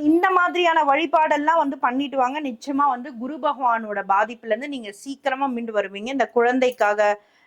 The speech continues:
And வந்து பாத்தீங்கன்னா, அந்த குருவோட என்ன கிரகம் சேர்ந்திருக்கு, அது குரு வந்து தனித்த குரு எப்பவுமே வந்து ரொம்ப ஆபத்தை வந்து கொடுக்கக்கூடிய இடம். குரு எந்த வீட்ல இருக்கு,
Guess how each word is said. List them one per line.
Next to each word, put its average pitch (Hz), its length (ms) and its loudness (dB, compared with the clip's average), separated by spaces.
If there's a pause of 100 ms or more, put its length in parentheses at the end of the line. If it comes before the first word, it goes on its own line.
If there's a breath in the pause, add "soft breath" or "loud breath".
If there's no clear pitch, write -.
(120 soft breath)
And 226 140 0
வந்து 247 220 0
பாத்தீங்கன்னா, 247 400 -2
அந்த 254 180 -2
குருவோட 320 480 2 (140)
என்ன 277 320 -4
கிரகம் 277 380 -2
சேர்ந்திருக்கு, 247 540 -4
அது 214 200 0 (220)
குரு 302 220 -2
வந்து 311 260 -2
தனித்த 302 400 -6
குரு 277 300 -12
எப்பவுமே 285 460 -8
வந்து 240 260 -8 (480 soft breath)
ரொம்ப 240 260 -2 (200)
ஆபத்தை 247 400 0
வந்து 226 220 -4
கொடுக்கக்கூடிய 208 640 -6
இடம். 247 200 -2 (120)
குரு 277 320 -2
எந்த 247 280 -2
வீட்ல 240 340 -4
இருக்கு, 190 280 -4